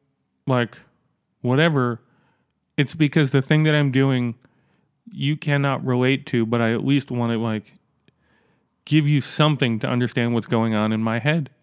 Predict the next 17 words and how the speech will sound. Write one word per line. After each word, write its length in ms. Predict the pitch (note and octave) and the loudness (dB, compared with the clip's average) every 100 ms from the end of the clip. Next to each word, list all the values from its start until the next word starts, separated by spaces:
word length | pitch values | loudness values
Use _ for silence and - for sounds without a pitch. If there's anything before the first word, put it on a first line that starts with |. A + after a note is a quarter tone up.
| _ _ _ _ - | _ _ _ _ -2
Because, 560 | C#3 C#3+ C3 A2 - _ _ _ _ _ _ _ _ _ _ _ _ _ - | 0 2 2 -2 -12 _ _ _ _ _ _ _ _ _ _ _ _ _ -12
like, 520 | - C3 B2 - - _ _ _ _ _ _ _ _ _ _ _ _ | -2 2 2 0 -12 _ _ _ _ _ _ _ _ _ _ _ _
there, 300 | C3 D3+ D#3 - _ _ _ _ _ _ _ _ _ _ | 2 2 2 -6 _ _ _ _ _ _ _ _ _ _
there's 200 | C#3+ C3 | 0 2
no 160 | B2+ C3+ | 2 2
way 160 | C#3 C3 | 2 2
to 100 | A#2+ | 0
know. 380 | C#3 C#3+ A2 - - | 0 0 -2 -8 -4
You 100 | B2+ | 0
know, 100 | C3 | 2
like, 100 | B2+ | 2
I, 260 | B2 C3 C#3 | 2 2 2
I, 160 | C#3 - _ _ _ _ _ _ _ _ _ _ | 0 -6 _ _ _ _ _ _ _ _ _ _
like, 380 | C3+ B2 - - _ _ _ _ _ _ _ _ _ _ _ _ _ _ _ _ | -2 -2 -2 -18 _ _ _ _ _ _ _ _ _ _ _ _ _ _ _ _
I 80 | D3 | 2
have 160 | D#3 D3 | 2 4
a, 300 | C#3+ B2+ | 2 2